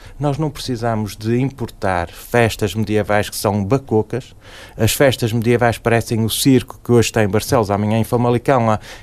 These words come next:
e depois na Apulia, et cetera, que não trazem absolutamente nada de novo. É uma ideia completamente bacoca. Nós temos que promover o que é nosso. E gastamos muito menos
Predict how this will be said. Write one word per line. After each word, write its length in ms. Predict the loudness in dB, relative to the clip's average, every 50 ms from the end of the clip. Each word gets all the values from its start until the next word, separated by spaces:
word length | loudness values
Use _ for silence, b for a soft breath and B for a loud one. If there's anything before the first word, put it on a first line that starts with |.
| B
e 40 | -4
depois 420 | -4 -4 -4 -2 2 2 4 4 4
na 160 | 2 0 0
Apulia, 400 | 0 0 2 2 4 4 4 2
et 80 | 2
cetera, 280 | -2 -6 -6 -6 -10 -14
que 140 | -6 0 2
não 140 | 2 2 2
trazem 440 | 2 2 2 2 2 0 2 2
absolutamente 720 | 2 2 2 2 0 0 2 2 0 0 0 -2 -2 0 0
nada 400 | 2 4 4 4 4 4 4 2
de 120 | 2 2
novo. 280 | 2 4 2 2 4 4
É 60 | 2
uma 180 | 4 4 2 0
ideia 380 | 4 4 6 6 6 4 4
completamente 800 | 2 0 -2 -2 2 0 0 2 2 2 2 2 0 -2 -4 -4
bacoca. 640 | 2 2 2 2 2 2 2 2 0 0 -4 -6 -6 B B B B B
Nós 180 | -2 -2 -2
temos 240 | 0 0 -2 -2 -2
que 60 | -4
promover 420 | -8 -4 -2 -2 -2 0 0 -2 -2
o 40 | -2
que 100 | -2 -2
é 100 | -2 -2
nosso. 400 | -2 -6 -8 -8 -10 -14 -18 -18 B B B B B B
E 140 | 0 0 2
gastamos 500 | 2 0 0 2 2 2 2 2 0 -2
muito 360 | 0 0 0 0 -2 -4 -4
menos 400 | -2 0 0 -2 -2 -6 -10